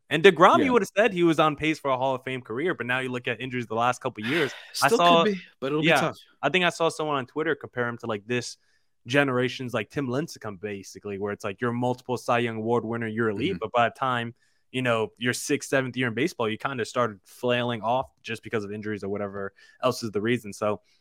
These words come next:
Speaker 1: I, I think we could potentially see a paradigm shift, um, in Major League Baseball when it comes to long-term pitchers. But let me do a little segue here for our ad read. Let's see what we got. Okay. Well, coming up, Javi, let's talk about the N L West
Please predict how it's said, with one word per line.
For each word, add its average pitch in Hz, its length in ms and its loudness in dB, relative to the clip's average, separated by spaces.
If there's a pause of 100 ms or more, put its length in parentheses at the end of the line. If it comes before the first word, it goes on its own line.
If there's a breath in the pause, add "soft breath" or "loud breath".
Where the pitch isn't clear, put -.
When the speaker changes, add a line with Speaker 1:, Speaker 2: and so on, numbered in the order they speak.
Speaker 1:
I, 175 280 10
I 208 40 10
think 214 200 2
we 196 160 4
could - 280 0
potentially 123 460 -6
see 113 220 -4
a 104 80 -4
paradigm 101 460 -4
shift, - 360 -8 (300)
um, 98 360 -2 (200)
in 101 340 -2 (140)
Major 104 380 0
League 95 220 0
Baseball 98 420 -2
when 95 100 -4
it 92 40 -10
comes 101 220 -8
to 98 120 -2
long-term 95 520 -4
pitchers. - 340 -4
But 107 260 4 (280 soft breath)
let 143 140 6
me 190 120 4
do 156 160 6
a 156 40 10
little 139 240 8
segue 113 500 0
here 95 320 -2
for 95 800 0
our 95 840 0
ad 127 240 -2
read. 87 240 -4
Let's 110 220 -4
see 117 60 -2
what 98 120 0
we 90 80 -4
got. 87 320 -6
Okay. 208 460 6 (420)
Well, 170 120 10
coming 247 340 10
up, 262 160 12
Javi, 143 420 8
let's 165 220 6
talk 196 300 8
about 170 220 6
the 180 200 4
N 180 180 6
L 185 160 8
West 170 380 4